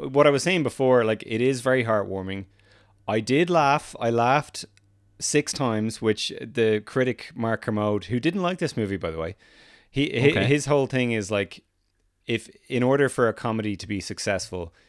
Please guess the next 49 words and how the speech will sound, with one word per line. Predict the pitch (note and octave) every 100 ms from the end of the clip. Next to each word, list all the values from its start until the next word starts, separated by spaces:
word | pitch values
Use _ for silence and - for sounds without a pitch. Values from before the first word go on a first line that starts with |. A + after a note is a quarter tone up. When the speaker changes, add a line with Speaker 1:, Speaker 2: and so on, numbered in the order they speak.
| _
Speaker 1:
you | - G2
have | G#2 -
to | G#2
laugh | F#2+ F#2 -
out | F#2+ F2+
loud | F2 F2
six | - F2+ -
times. | E2+ D#2+ D2+
And | - G2+
I | G2+
did | A2+ C3+
laugh | C3+ A#2+ -
out | B2+
loud | G#2+ G2 F#2+
six | A2 G2+
times | - F#2 F2 F2
watching | E2+ -
this | F2+ E2+
movie. | F2+ E2 - _ _ _ _ _ _
But | G#2+ G2+
that, | A2+ A#2+ A#2
that | A#2+
being | C3+ B2+ A#2+
said, | - A2+ F#2+ F#2 - _ _ _ _ _ -
that | A#2
was | A#2+ G#2+
six | - C3 -
times | - G#2+ F#2+ E2+
that | F2+
I |
laughed. | F2 E2+ D#2 -
There | -
was | G#2+ G#2+
about | G#2+ A2 G2+ - _
ninety | A2 A2 B2 C#3 B2+ A#2+ B2
or | A2+ G#2
a |
hundred | G#2 A#2+ A2 F2+
jokes | G2+ F#2+ -
in | G2+
this | F#2 -
movie | G2 F#2
that | F2+ E2+
didn't | A2 G2+ G#2
Speaker 2:
Yeah. | G2+
Speaker 1:
land | F#2+ F#2 F#2
at | F2
all. | F2+ F2 F2+
<laughs> | -